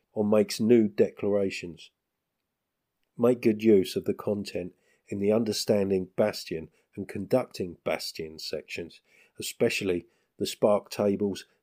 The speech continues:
and touchstones. Add details to your map as they are discovered. Combat and danger.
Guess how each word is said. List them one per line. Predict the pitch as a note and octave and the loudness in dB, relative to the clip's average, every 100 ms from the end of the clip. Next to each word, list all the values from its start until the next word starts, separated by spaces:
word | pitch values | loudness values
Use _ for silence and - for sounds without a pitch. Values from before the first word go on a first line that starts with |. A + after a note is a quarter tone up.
| _ | _
and | G2+ - | -16 -6
touchstones. | - F2+ - - E2+ D#2 - _ _ _ _ _ _ _ | -4 -4 -8 -8 -8 -8 -14 _ _ _ _ _ _ _
Add | A2 A2 | -6 0
details | - A2 - G2+ F#2+ - | 2 2 2 -2 -2 -2
to | G2 | 0
your | F2+ | 0
map | F#2+ G#2+ D#2 - _ _ - | 0 -2 -2 -12 _ _ -6
as | G2 | -4
they | - F#2 | -4 -4
are | E2+ | -4
discovered. | E2 F2 - G2+ F2+ D#2+ - _ _ _ _ _ _ _ _ _ _ _ _ _ _ _ _ _ - | -6 -10 -4 -4 -4 -10 -18 _ _ _ _ _ _ _ _ _ _ _ _ _ _ _ _ _ -6
Combat | D3 C#3+ A#2+ G2+ | -2 0 0 -2
and | G2 F#2 | -6 -4
danger. | G#2 G2+ F#2 E2+ D2+ | -2 -2 -6 -12 -14